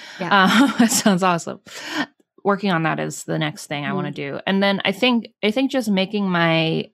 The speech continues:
Speaker 2: socials more instructive and celebratory of the things that I care about. I think I'm gonna, probably gonna write those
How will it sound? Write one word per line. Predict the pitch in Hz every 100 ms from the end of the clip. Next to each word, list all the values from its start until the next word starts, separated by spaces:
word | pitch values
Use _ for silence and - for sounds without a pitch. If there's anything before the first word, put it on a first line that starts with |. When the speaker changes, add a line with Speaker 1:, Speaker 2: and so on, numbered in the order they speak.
| -
Speaker 2:
socials | - 175 - 160 156 156 156 - - _ _ _ _ _ _ -
more | 170 175 170 160 156 156 147 _ _ _ _ _ _
instructive | 160 165 156 - - 170 156 - 165 160 156 143
and | 151
celebratory | 147 165 156 151 151 - 143 143 143
of | 139
the | 143
things | 143 139 143
that | 131
I |
care | 135 143 135
about. | 135 -
I |
think | 190 170
I'm | 165
gonna, | 151
probably | - 151
gonna | 143 135
write | 135 143
those | 151 147 - -